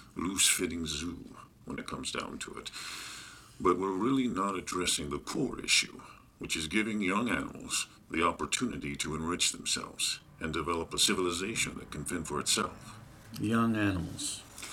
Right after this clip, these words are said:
Speaker 1: We're resuming our spring semester with our second class of lemurs, and our current curriculum focuses on livestock ranching, Danish pottery, and Mexican revolutionary fiction.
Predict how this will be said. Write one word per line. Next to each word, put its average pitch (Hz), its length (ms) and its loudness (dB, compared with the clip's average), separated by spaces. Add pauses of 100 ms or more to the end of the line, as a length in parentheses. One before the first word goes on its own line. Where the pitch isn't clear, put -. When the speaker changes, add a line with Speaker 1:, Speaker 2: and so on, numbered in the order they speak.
(680)
Speaker 1:
We're 87 180 10
resuming 90 460 8
our 76 220 6
spring 95 360 4
semester - 520 2 (320)
with 73 120 -2
our 73 80 4
second 90 320 4
class 80 340 2
of - 100 -6
lemurs, 76 640 -4 (600)
and - 120 -6
our 73 80 2
current 147 320 4
curriculum - 560 -2 (540)
focuses - 680 2
on 65 200 -6
livestock 82 680 2
ranching, - 520 -2 (320)
Danish 85 380 0
pottery, 71 420 -2
and 73 160 -4
Mexican 78 440 0
revolutionary 69 560 -4
fiction. - 340 -4